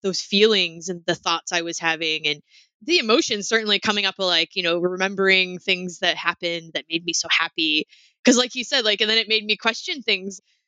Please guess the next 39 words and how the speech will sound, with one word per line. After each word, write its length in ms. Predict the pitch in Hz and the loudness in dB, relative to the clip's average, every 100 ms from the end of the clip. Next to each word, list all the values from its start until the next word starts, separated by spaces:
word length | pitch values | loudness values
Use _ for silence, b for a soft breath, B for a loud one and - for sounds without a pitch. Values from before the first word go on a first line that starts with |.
| _ | _
about 240 | 208 196 196 | -2 -2 0
my 100 | 208 | -2
job, 280 | 220 262 214 | 2 2 2
which 120 | 220 - | -10 -6
I 120 | 233 | -4
love. 220 | 214 285 494 208 | 0 0 0 -4
And 60 | 208 | -4
I 40 | 254 | -4
was 120 | 262 | 0
like, 120 | 254 | -2
"Why 180 | 202 294 | 2 2
am 140 | 403 349 | 4 4
I 220 | 349 330 - - | 2 2 -2 0
getting 220 | 403 571 | 2 4
in 100 | 415 | 2
this 140 | 302 294 | 0 -4
place? 420 | - 539 659 - | 0 2 2 0
Like, 140 | 262 233 | -4 0
this 160 | 415 | 0
is 160 | 294 220 | 0 -4
weird." 460 | 214 370 320 196 190 | -2 4 6 6 6
Like, 260 | 208 208 - b b b b - | 6 4 2 b b b b -2
and 140 | 233 | 2
then 120 | 269 | 2
naturally 460 | 262 285 - 285 240 | 2 -2 -4 -2 0
it 140 | 202 | 0
made 200 | 202 202 | 0 -2
me 140 | 196 190 | -2 2
go 160 | 190 | 4
into, 280 | 185 208 208 | 4 2 2
like, 280 | 180 170 - 180 | 2 2 0 -2
I 100 | 180 | -2
think 160 | 202 | 2
our 80 | 185 | 0
next 220 | 185 190 | 0 -4
session 280 | 190 180 190 | -6 -6 -4
was 140 | 185 | 0
about, 320 | 190 185 208 180 | 0 2 0 0
like, 240 | 180 170 | -4 -4